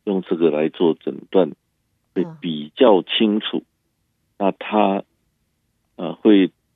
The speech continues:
Speaker 1: 在心肌梗塞的时候出现的时间点，就是也差不多是二十四小时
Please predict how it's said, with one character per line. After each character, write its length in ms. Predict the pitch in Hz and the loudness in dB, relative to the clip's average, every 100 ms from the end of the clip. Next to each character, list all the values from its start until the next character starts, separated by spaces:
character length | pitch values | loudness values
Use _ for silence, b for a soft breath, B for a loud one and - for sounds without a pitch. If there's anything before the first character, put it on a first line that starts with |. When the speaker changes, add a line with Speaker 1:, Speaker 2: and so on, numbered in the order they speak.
| _ _ | _ _
Speaker 1:
在 140 | - 95 | -2 0
心 260 | - 131 | 2 2
肌 160 | 127 117 | 2 -2
梗 340 | - 73 76 | -2 -6 -8
塞 200 | - 113 | 0 2
的 100 | 87 | 2
时 140 | - 85 | -4 -8
候 240 | 82 82 | -2 -2
出 320 | - - 101 95 | -2 -4 -2 -2
现 260 | 104 85 | -2 -2
的 60 | 80 | -4
时 260 | - 82 | -8 -10
间 260 | - 90 87 | -2 -2 -2
点， 240 | - 76 - _ _ _ _ _ _ - | -4 -4 -6 _ _ _ _ _ _ -4
就 140 | 87 | -4
是 200 | - 78 | -4 -6
也 200 | 55 - | -4 -6
差 200 | - 82 | -8 -12
不 120 | 76 | -10
多 240 | - 80 78 | -6 -6 -6
是 360 | - 76 - - - | -6 -4 -4 -6 -2
二 160 | 90 | -2
十 160 | - 87 | -4 -12
四 260 | - 80 | -8 -8
小 260 | - - - | -8 -10 -12
时 340 | - - 52 | -16 -12 -12